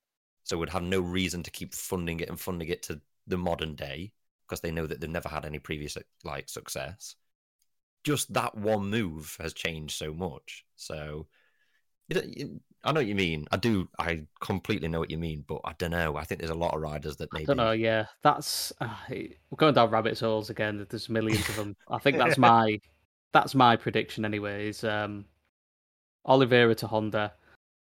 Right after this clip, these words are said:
Speaker 2: Gardner to factory, Acosta to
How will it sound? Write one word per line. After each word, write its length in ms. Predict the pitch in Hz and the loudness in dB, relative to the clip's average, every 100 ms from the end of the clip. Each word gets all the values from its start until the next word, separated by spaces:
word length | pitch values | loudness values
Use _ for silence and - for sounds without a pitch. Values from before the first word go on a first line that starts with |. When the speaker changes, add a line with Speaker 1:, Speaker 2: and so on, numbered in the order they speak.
| _ _ _ _ _ - | _ _ _ _ _ 4
Speaker 2:
Gardner 400 | 123 117 117 110 | 8 8 6 0
to 280 | - 110 107 - _ _ _ _ _ | 2 0 0 -6 _ _ _ _ _
factory, 580 | - 113 - - 107 101 - | 0 0 0 -6 -4 -4 -8
Acosta 500 | - 110 - 110 104 | -4 -4 -2 -6 -6
to 340 | - 107 101 | -4 -6 -6